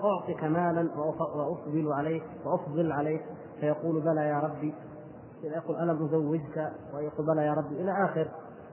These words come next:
الحديث. لما قلنا هنالك إن اللقاء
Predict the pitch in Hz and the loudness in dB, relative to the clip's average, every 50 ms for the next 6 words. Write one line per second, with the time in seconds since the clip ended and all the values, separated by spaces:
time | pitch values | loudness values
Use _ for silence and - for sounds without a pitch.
0 | - - - 127 - 160 151 170 170 160 151 - - - - - - - - - | -14 -12 -10 -4 0 2 4 4 4 2 0 -4 -12 -14 -14 -16 -16 -18 -18 -18
1 | - - - - - - - - - - - - - - - - - - - - | -18 -18 -18 -18 -18 -18 -20 -20 -20 -20 -18 -18 -18 -18 -18 -20 -20 -20 -20 -20
2 | - - - - - - - - - - - 202 214 208 202 208 208 202 - - | -20 -20 -20 -20 -20 -20 -20 -18 -8 0 2 4 6 6 8 8 6 6 4 0
3 | - - - - - - - - - 220 233 220 196 185 175 170 170 185 196 185 | -4 -6 -8 -10 -12 -12 -6 2 6 6 6 8 6 6 6 6 6 6 4 4
4 | 170 170 156 - 160 165 165 165 - - - - - - - - - - - 202 | 2 0 0 0 0 0 0 -2 -6 -10 -12 -14 -14 -14 -14 -16 -12 -4 0 2
5 | 233 220 196 185 170 165 165 165 - - - - - - - - - - - - | 4 6 6 8 6 6 6 2 -2 -8 -12 -12 -12 -14 -16 -16 -18 -18 -18 -18
6 | - - - - - - - 185 202 190 180 180 175 - - 190 190 196 190 - | -18 -18 -18 -18 -8 -2 0 2 4 4 4 2 4 6 6 6 8 6 4 2
7 | - | -2